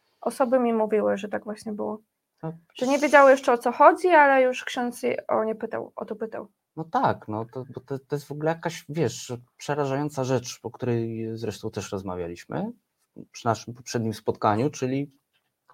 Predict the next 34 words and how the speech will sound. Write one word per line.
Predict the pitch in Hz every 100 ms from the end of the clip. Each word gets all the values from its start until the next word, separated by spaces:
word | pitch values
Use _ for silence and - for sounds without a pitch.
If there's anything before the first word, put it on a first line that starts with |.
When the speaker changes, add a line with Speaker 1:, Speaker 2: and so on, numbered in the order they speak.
| _ -
Speaker 2:
z |
jednej | 131 135 127
strony, | 123 - 120 117 110 101 _ - - _ -
e, | 107 107 107 104 104 104 104 98
pan | 110 120
Max | 117 110 - - -
z | -
czatu, | - 107 107 101 101 98 92 95 98
e, | 98
boi | 110 117
się | 104 107
seksualizacji | - - 117 113 110 107 110 - 117
dzieci, | 110 104 - 156 196 202 _ _ _ _ _
e, | 107 104 101 98 98 98 98 95 98 98 95 92 - 98 98 78
przez | - 120 110
lewactwo, | 113 107 95 - - 104 131 214 104
że | 101
tak | 98 -
zacytuję | - 110 - 120 127
Speaker 1:
Nauki | 117
Speaker 2:
bardzo | 120 117 123
dokładnie, | 123 160 143 - 226
a |
Speaker 1:
masturbacji, | 220 - 147
Speaker 2:
z |
Speaker 1:
tak. | 127
Speaker 2:
drugiej | 156 151
strony | 139 - 135 131 127
super | 120 170 165 143
jest | 120 110
wysłać | 131 131 123 123
swoje | - 113 110
dziecko | 113 110 - 107
do, | 104 104 104